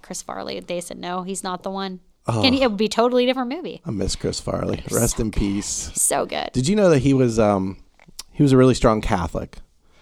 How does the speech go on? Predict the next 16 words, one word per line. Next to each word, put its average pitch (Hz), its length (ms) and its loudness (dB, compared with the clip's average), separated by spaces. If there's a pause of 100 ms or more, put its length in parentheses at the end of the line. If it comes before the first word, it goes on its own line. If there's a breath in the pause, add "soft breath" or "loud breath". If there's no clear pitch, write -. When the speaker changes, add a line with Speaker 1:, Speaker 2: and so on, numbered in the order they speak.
(280 soft breath)
Speaker 2:
I 120 80 4
read 156 140 10
Speaker 1:
I 185 80 6
Speaker 2:
his, 156 100 8
Speaker 1:
knew - 100 4
Speaker 2:
I - 60 8
Speaker 1:
his 143 80 6
Speaker 2:
read 202 180 8
his, 202 180 8
I - 20 6
Speaker 1:
family 143 300 6
Speaker 2:
read 190 180 8
his 175 180 6
Speaker 1:
was. - 0 -
Speaker 2:
autobiography. 101 1120 2
Speaker 1:
Yeah. 190 360 -2